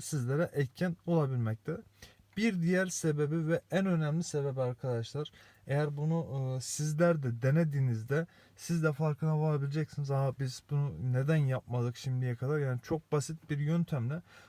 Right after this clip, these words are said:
bunu minimize edebilmekteyiz arkadaşlar. Şimdi kapı fitillerinizin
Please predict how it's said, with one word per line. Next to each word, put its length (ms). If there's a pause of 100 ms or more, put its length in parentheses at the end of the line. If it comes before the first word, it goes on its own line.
(160)
bunu 260
minimize 720
edebilmekteyiz 800
arkadaşlar. 540
Şimdi 280 (100)
kapı 280
fitillerinizin 960